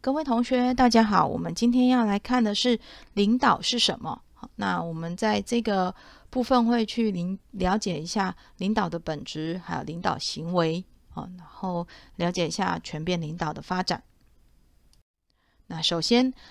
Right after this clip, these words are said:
领导者跟领导这两个的差别，我们会先定义出来。那在领导者这个部分呢，我们认-，我们在定义上是一个人，好，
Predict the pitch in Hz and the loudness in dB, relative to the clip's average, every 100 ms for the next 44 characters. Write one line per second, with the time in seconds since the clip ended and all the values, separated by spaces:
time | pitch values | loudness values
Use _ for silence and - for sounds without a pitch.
0 | - 202 226 226 233 277 226 135 208 220 | -4 2 6 6 6 6 2 2 2 2
1 | 220 175 208 202 - - 208 170 135 - | 2 0 4 4 2 -4 -4 -4 -6 -8
2 | - 190 202 190 175 170 165 208 196 202 | -2 0 0 0 -4 -4 -6 -4 -2 -2
3 | 202 220 202 175 - 190 185 147 165 _ | 0 0 0 -4 -8 -6 -4 -6 _ _
4 | _ _ _ - 180 175 165 165 175 175 | _ _ _ -14 -6 -4 -2 -4 -4 -8
5 | _ _ _ - 262 220 185 190 240 254 | _ _ _ 4 6 8 4 2 4 4
6 | 285 247 170 196 170 185 196 - 196 175 | 4 0 0 -2 -4 -6 -6 -2 -2 -2
7 | 165 165 156 165 208 196 - - 170 170 | -4 -6 -6 -2 -2 -2 -6 -6 -4 -4
8 | 175 214 190 180 202 190 180 180 170 - | -2 0 0 0 -4 -4 -4 -4 -4 -4
9 | 175 - - - - 214 247 196 175 170 | -6 -6 -20 -14 -6 0 4 6 4 2
10 | 156 160 196 _ - 160 | -2 -2 -8 _ -10 -8